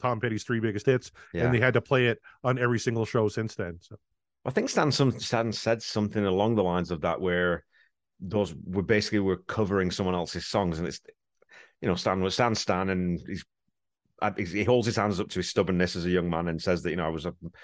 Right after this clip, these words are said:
Speaker 2: more, more of a dick than I needed to be." But it's like,
Speaker 1: Mm-hmm.
Speaker 2: still, just why wouldn't you wanna play these phenomenal songs? Like, Running Down a Dream, to go play that live, anyone would wanna do that in front of a packed house, right?
Speaker 1: And you know, watch Steve Ferrone when he's playing it.
Speaker 2: Oh,
Speaker 1: Like,
Speaker 2: yeah.
Speaker 1: you, you can't sandblast the smile off his face.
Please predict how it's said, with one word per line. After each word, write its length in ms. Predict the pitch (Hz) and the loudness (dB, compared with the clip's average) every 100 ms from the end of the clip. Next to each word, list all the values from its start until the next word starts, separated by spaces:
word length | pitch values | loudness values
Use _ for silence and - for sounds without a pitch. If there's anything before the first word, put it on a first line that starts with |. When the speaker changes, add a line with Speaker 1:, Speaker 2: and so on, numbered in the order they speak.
| - | 0
Speaker 2:
more, 220 | 107 107 | 4 4
more 180 | 104 123 | 6 4
of 80 | 117 | 4
a 40 | |
dick 180 | 104 113 | 4 0
than 100 | 107 | 0
I 60 | 98 | 0
needed 240 | 101 90 | 0 -2
to 80 | 92 | -4
be." 260 | 76 73 85 - - _ _ _ | -4 -4 -8 -16 -20 _ _ _
But 100 | - | -8
it's 60 | 123 | -6
like, 80 | 113 | -4
Speaker 1:
Mm-hmm. 80 | |
Speaker 2:
still, 260 | 110 - 175 | -4 -4 -4
just 200 | 156 - _ | -4 -8 _
why 300 | - 98 123 | -6 -2 0
wouldn't 260 | 170 131 147 | 0 0 0
you 60 | 107 | -2
wanna 140 | 110 | -2
play 180 | 107 104 | 0 0
these 220 | 95 87 | 0 -4
phenomenal 640 | - 95 104 135 156 104 80 | -6 -6 -4 -2 0 0 -2
songs? 240 | 110 90 | -4 -4
Like, 80 | 131 | 0
Running 180 | 185 196 | 4 6
Down 160 | 160 | 6
a 60 | 107 | 4
Dream, 240 | 92 110 | 2 -2
to 100 | 87 | 4
go 120 | 95 135 | 4 6
play 220 | 107 107 | 2 2
that 200 | 92 - | 2 0
live, 220 | 73 90 - | -2 -4 0
anyone 320 | 135 127 92 | 4 4 4
would 120 | 82 | 0
wanna 160 | 78 78 | -2 -4
do 140 | 76 73 | -4 -4
that 140 | 67 | -4
in 60 | 82 | -6
front 200 | 87 76 | -6 -6
of 60 | |
a 40 | 80 | -6
packed 280 | 76 69 | -6 -8
house, 260 | 71 65 - | -10 -10 -6
right? 180 | 104 - _ _ _ _ _ _ | -6 -6 _ _ _ _ _ _
Speaker 1:
And 140 | 151 147 | 0 2
you 60 | |
know, 100 | 165 - | 2 2
watch 260 | 131 151 - | 4 4 4
Steve 240 | 151 147 | 0 2
Ferrone 300 | 127 123 120 | 2 0 0
when 80 | 107 | -2
he's 180 | 120 - | -4 -2
playing 240 | 117 104 | -2 -2
it. 120 | 90 - | -6 -12
Speaker 2:
Oh, 60 | - | -8
Speaker 1:
Like, 200 | 117 113 | -4 -4
Speaker 2:
yeah. 180 | 101 - | -4 -4
Speaker 1:
you, 100 | 160 160 | -4 -4
you 320 | 147 151 175 | -2 2 4
can't 240 | 185 156 | 6 4
sandblast 580 | 123 156 147 147 127 113 | 2 2 2 4 2 0
the 80 | 123 | -6
smile 320 | - 120 120 | -6 -2 0
off 140 | 110 107 | 0 -2
his 120 | 95 | -6
face. 240 | 107 95 | -8 -8